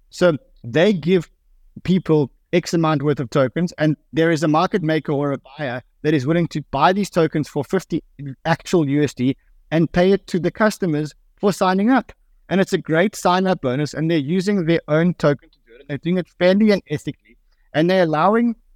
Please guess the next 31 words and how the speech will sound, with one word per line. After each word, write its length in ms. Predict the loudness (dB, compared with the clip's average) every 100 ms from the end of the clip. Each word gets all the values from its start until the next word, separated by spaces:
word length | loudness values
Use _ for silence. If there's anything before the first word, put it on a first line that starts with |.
| _
people 320 | -2 0 -2
who 160 | 0 0
believe 500 | 2 2 2 0 0 -2
in 160 | 0 2
the 120 | 0
venture 520 | 0 -2 -4 -4 -4 -6 _ _ _
to 240 | -6 -4 -4
fund 380 | 0 4 4
this. 280 | 2 -8 -14 -2
And 140 | -2
if 120 | 0
you 60 | -2
don't, 180 | -2 -2
if 120 | -2
you 60 |
don't 140 | 0 2
believe 240 | 2 2
in 80 | 2
the 60 | 0
venture, 240 | -2 -2
don't 260 | 0 2 4
buy 140 | 2
the 100 | 0
token. 320 | -4 -6 -4
And 80 | -4
if 60 | -2
you 80 |
don't 140 | -2 0
buy 120 | -2
the 80 | -2
token, 400 | -4 -4 -4